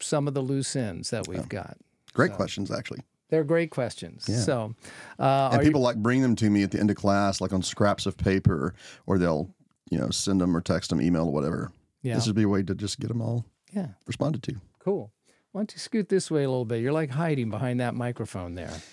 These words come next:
Speaker 2: Well, people appreciate it when they can't see me. <laughs>
Speaker 1: So you get, uh, a little bit more exposure for, for Calvin there.
Speaker 2: Yes.
Speaker 1: Okay. Uh,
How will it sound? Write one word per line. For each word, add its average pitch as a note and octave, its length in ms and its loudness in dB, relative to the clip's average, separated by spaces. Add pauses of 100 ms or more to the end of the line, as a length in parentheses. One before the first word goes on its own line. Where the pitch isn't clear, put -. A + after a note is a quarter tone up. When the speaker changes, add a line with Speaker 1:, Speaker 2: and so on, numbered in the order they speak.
(160)
Speaker 2:
Well, - 80 -4
people F#2+ 240 0
appreciate F#2+ 520 -2
it - 120 -6
when F#2 260 -6 (300)
they - 100 -10
can't - 220 -6
see G#2 160 -2
me. F#2+ 260 -2
<laughs> - 80 -16
Speaker 1:
So - 200 4 (520)
you F#3 120 2
get, E3 300 2
uh, E3 160 4 (600)
a - 0 -
little D#3+ 320 2
bit D#3 240 2
more D#3 180 0
exposure C#3 580 -2
for, A#2+ 280 -4
for B2 200 -6
Calvin A#2+ 560 -4
there. F2 260 -12 (440)
Speaker 2:
Yes. D#3 140 6
Speaker 1:
Okay. D3 200 0 (580)
Uh, D3+ 480 0